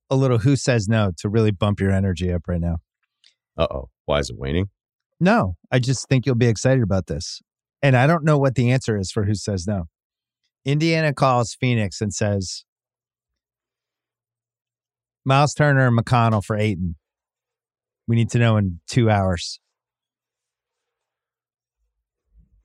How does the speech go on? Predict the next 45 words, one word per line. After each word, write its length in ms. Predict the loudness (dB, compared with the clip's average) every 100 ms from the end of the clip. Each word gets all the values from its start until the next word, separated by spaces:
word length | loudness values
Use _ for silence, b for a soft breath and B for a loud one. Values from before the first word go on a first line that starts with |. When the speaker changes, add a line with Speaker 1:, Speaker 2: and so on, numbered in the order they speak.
| _ _ _ 0
Speaker 2:
I 100 | 2
think 120 | 4
they 80 | 4
should 180 | 2 2
both 200 | 2 2
say 180 | 2 2
yes. 480 | 2 -2 -4 -12 -16 _ _ _ _ _ -6
Speaker 1:
That's 240 | -4 -2
how 220 | 0 2
I 180 | 4 2
feel. 420 | 2 0 0 -2 -6 _ _ _
I 100 | -4 -2 0
really 260 | -2 0
like 220 | 2 2 2
that 160 | 0
trade 260 | 2 0 2
for 120 | 0
both 240 | 0 0 0
sides. 440 | 2 2 0 -4 -2
Indiana, 460 | 0 2 2 2
as 240 | 2 0 0
we're 120 | 0
about 280 | 2 0 0
to 80 | -4
cover, 440 | -2 0 0 -2 _ _ _ _ _ _ _ _ _ _ _
is 160 | -4 0
another 260 | 2 2 0
favorite 340 | 0 0 0
weekend 360 | 0 2 2 2
outcome 380 | 0 0 -2 -2
for 140 | -2
me. 180 | -2 -2
But 160 | 0
I 100 | 0
was 160 | 0 -2
thinking 280 | -4 0 2
they 80 | 2
have 120 | 2
a 80 | 2
lot 240 | 4 2
of 80 | 0
players. 480 | -2 0 0 -2 -2
They 80 | 0
have 80 | 2
Halliburton. 800 | 2 2 2 0 0 0 -2